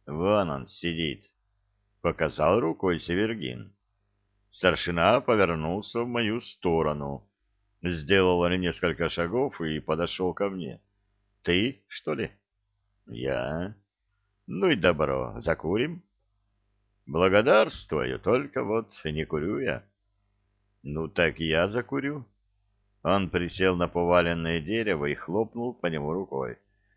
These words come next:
"Садись, побалакаем". Он, не торопясь, вытащил кисет и свернул основательную самокрутку.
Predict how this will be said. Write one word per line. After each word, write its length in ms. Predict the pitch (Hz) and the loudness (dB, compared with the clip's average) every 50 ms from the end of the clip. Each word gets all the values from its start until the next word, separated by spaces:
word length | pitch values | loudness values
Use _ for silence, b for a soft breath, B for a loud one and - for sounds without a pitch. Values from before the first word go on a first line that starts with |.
| _ - | _ -4
"Садись, 760 | - 98 110 131 143 175 175 175 147 - - - - - - | 0 2 2 4 4 2 0 0 -2 -6 -10 -12 -14 -10 -6
побалакаем". 760 | - 78 78 95 107 127 156 147 - 95 82 67 64 60 - _ _ _ _ _ _ _ _ _ _ _ _ _ _ _ _ _ _ _ - 82 | -4 -2 0 2 2 2 2 0 0 -2 -4 -4 -6 -8 -12 _ _ _ _ _ _ _ _ _ _ _ _ _ _ _ _ _ _ _ -2 2
Он, 220 | 98 107 104 101 | 4 4 4 4
не 120 | 101 104 90 | 2 2 2
торопясь, 600 | - 98 95 95 92 - - 92 92 90 - 82 | 4 4 4 4 4 4 4 4 4 4 2 0
вытащил 540 | 85 87 80 82 85 80 - - 82 80 | -2 -2 0 0 -2 -2 -4 -6 -10 -10
кисет 580 | - - 82 85 - - 160 151 - - - _ _ _ _ _ _ _ _ _ - | -8 -8 -8 -8 -4 -2 -2 -2 -2 -4 -10 _ _ _ _ _ _ _ _ _ -2
и 200 | 82 92 95 92 | 0 2 2 0
свернул 560 | 92 - 110 123 135 165 196 202 202 185 - - | 0 2 2 2 4 4 4 4 4 2 4 4
основательную 1300 | 117 110 - - - 80 80 71 71 82 113 127 131 135 120 - 110 107 107 104 104 104 104 101 92 | 2 2 2 0 -4 0 2 4 6 6 6 6 4 2 0 -2 -2 -2 -2 -2 -4 -2 -2 -4 -4
самокрутку. 1000 | - - 92 90 90 85 - 87 78 76 67 62 - _ - - - - - | -4 -2 -2 -2 -2 -2 -4 -6 -6 -6 -8 -10 -14 _ -20 -18 -18 -18 -18